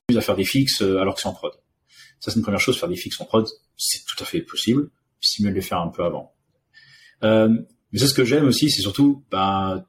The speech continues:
tout simplement pointer, euh, pointer du doigt quelque chose qui n'est pas dans une best practice. Euh, ça permet aussi,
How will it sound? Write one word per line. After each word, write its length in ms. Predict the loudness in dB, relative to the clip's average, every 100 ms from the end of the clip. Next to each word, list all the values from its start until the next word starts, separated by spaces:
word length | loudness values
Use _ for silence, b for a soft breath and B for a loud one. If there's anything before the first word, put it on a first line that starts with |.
| _
tout 100 | -4
simplement 560 | -2 0 2 4 2 -2 B B B -4
pointer, 760 | 0 2 4 6 4 2 -6 -2
euh, 720 | 2 2 2 -2 -8 -12 -18
pointer 240 | -6 -2 0
du 140 | 0
doigt 160 | 2 2
quelque 240 | 2 0
chose 360 | 0 2 0 -2 B B _ _
qui 480 | -2 0 2 0 0
n'est 100 | 0
pas 140 | 2
dans 80 | 2
une 160 | 2 0
best 180 | 0 -2
practice. 380 | -6 -6 -6 -10 B B B _
Euh, 280 | 0 2 0
ça 180 | 0 -2
permet 300 | 0 2 2
aussi, 560 | 2 0 0 0 -2